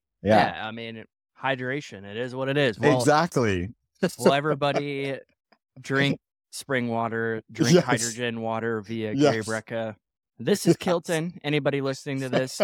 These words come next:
Speaker 1: <laughs>
Speaker 2: welcome to Conversations. I'm super excited to jump in.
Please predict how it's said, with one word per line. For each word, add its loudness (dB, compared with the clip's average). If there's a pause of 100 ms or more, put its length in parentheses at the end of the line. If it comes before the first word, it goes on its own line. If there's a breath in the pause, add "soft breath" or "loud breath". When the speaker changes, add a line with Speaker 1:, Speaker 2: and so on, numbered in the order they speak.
Speaker 1:
<laughs> -20
Speaker 2:
welcome -2
to -2
Conversations. -2
I'm 0
super 2
excited -2
to -8
jump -6
in. -4